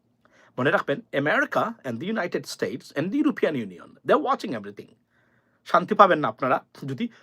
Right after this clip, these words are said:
এই সরকারকে ডিস্টার্ব করে কেউ ক্ষমতায় আসতে চান। It will be a big problem for you, I can tell you that, because these three big organizations and country, powerful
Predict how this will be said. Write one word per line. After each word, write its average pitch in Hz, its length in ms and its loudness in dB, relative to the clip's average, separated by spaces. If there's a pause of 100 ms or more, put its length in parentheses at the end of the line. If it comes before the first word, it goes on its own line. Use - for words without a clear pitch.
(160)
এই 143 120 -4
সরকারকে 147 300 -2 (120)
ডিস্টার্ব - 540 4 (100)
করে 135 180 2
কেউ 123 160 0
ক্ষমতায় 110 320 -4
আসতে - 220 -12
চান। 85 120 -14 (580)
It - 80 -14
will 120 120 -10
be 104 80 -4
a - 40 -20 (140)
big 214 100 2 (120)
problem 98 320 -6
for 92 120 -16
you, - 80 -20 (220)
I - 80 -8
can 110 100 -8 (100)
tell 120 140 -2
you 101 140 -6
that, - 120 -16 (180)
because 160 240 0 (540)
these 196 140 0 (300)
three 226 260 2 (480)
big 240 140 6 (100)
organizations 135 640 -2
and 240 80 2 (100)
country, 185 280 0 (640)
powerful 214 400 6